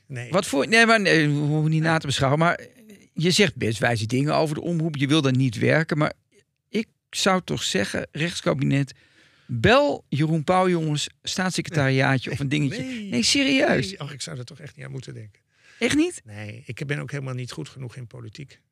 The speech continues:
Speaker 1: Ik vind eigenlijk
Speaker 2: Nee, maar
Speaker 1: allemaal
Speaker 2: dit wordt een kabinet van zakenmensen
Speaker 1: Ja. Ja.
Speaker 2: en, en, en,
Speaker 1: Ja.
Speaker 2: en mensen die zakelijk denken
Speaker 1: Ja.
Speaker 2: en nuchter zijn.
Speaker 1: Nee, nee, bel mij niet.
Speaker 2: Oké. Nou, dankjewel.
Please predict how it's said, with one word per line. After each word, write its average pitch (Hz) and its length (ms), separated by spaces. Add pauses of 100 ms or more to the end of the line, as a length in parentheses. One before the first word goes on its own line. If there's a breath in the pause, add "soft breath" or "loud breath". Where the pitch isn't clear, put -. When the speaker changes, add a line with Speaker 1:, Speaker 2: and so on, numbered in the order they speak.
(120)
Speaker 1:
Ik - 140
vind 127 200
eigenlijk 120 300
Speaker 2:
Nee, 208 100
maar 110 100
Speaker 1:
allemaal 185 180
Speaker 2:
dit - 100
wordt - 140
een 160 60
kabinet 143 480
van 139 260 (400)
zakenmensen 185 960
Speaker 1:
Ja. 113 100
Ja. 110 60
Speaker 2:
en, 156 140
en, 143 260
en, 151 180
Speaker 1:
Ja. 156 80
Speaker 2:
en 165 140
mensen 170 260
die 139 80
zakelijk 135 380
denken 214 380
Speaker 1:
Ja. 104 280
Speaker 2:
en 147 140
nuchter 220 300
zijn. 131 420
Speaker 1:
Nee, 117 260 (140)
nee, 120 220 (180)
bel 123 200
mij 117 160
niet. 113 260 (460)
Speaker 2:
Oké. - 280 (480)
Nou, 175 240 (160)
dankjewel. 190 680